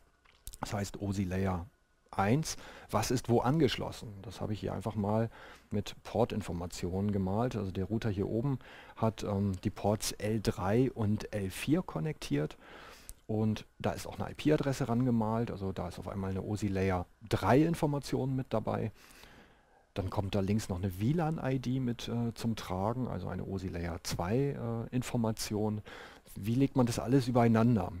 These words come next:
Wenn Sie ein recht komplexes Netzwerk aufbauen und skizzieren, nehmen Sie bitte Farben. Auf einem Farbdrucker oder als P D F, äh, wenn Sie das Ganze als Farbe herumschicken,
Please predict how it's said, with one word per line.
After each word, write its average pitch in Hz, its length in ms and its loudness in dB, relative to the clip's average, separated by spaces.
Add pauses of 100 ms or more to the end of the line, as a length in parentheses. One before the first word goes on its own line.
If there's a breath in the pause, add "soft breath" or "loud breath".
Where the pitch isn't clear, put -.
(100)
Wenn 98 180 -2
Sie 101 120 0
ein 202 140 0
recht 98 180 -2
komplexes - 480 -2
Netzwerk 127 500 0
aufbauen 135 540 0
und 104 220 -4
skizzieren, 123 680 0 (560)
nehmen 98 720 2
Sie 113 100 2
bitte 104 200 0
Farben. 92 500 0 (800 loud breath)
Auf - 100 -8
einem 98 160 -2
Farbdrucker 107 800 2
oder 95 160 0
als 98 160 -6
P 98 160 -4
D 92 80 0
F, 92 260 -6
äh, 98 140 0
wenn 98 100 0
Sie 95 80 -2
das 92 160 -6
Ganze 95 240 -2
als 90 180 -4
Farbe 98 440 -2
herumschicken, 101 640 -2